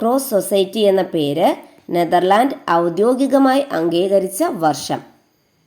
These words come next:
ആൻസർ എയ്റ്റീൻ സിക്സ്റ്റി സെവൻ. എയ്റ്റീൻ സിക്സ്റ്റി സെവൻ, ആയിരത്തി എണ്ണൂറ്റി അറുപത്തി ഏഴിലാണ് റെഡ് ക്രോസ് സൊസൈറ്റി എന്ന പേര് നെതർലാൻഡ് ഔദ്യോഗികമായി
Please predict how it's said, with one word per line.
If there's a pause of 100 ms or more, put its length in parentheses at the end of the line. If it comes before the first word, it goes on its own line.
(280)
ആൻസർ (520)
എയ്റ്റീൻ (320)
സിക്സ്റ്റി (160)
സെവൻ. (540)
എയ്റ്റീൻ (240)
സിക്സ്റ്റി
സെവൻ, (380)
ആയിരത്തി
എണ്ണൂറ്റി
അറുപത്തി
ഏഴിലാണ് (440)
റെഡ്
ക്രോസ്
സൊസൈറ്റി
എന്ന
പേര്
നെതർലാൻഡ് (120)
ഔദ്യോഗികമായി